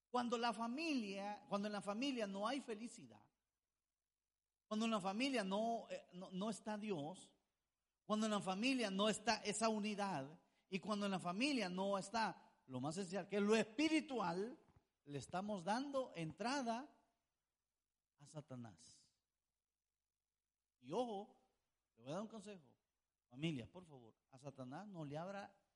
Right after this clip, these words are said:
la puerta. El día que usted le abre la puerta a Satanás, hermano, entró y lo va a hacer papilla. Recuérdese que tenemos a un interce-,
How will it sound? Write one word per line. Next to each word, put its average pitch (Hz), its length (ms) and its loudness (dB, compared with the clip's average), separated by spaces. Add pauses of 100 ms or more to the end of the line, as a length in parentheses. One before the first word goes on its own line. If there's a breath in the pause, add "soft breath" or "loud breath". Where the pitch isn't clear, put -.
(240)
la 202 140 -20 (140)
puerta. - 480 -8 (1400)
El 113 160 -20
día 277 280 0
que 285 100 -4
usted 294 220 -2
le 330 60 -4
abre 302 200 -4
la 247 140 -8
puerta 302 260 -10
a 214 40 -16
Satanás, 240 500 -16
hermano, 139 220 -20 (220)
entró 143 760 -6
y 196 100 -4
lo 160 180 -4
va 165 80 -4
a - 20 -10
hacer 254 260 -6 (160)
papilla. 139 720 -10 (4000)
Recuérdese 208 460 0
que 208 100 -2
tenemos 196 420 -4
a 196 40 -4
un 202 140 -6
interce-, 202 340 -14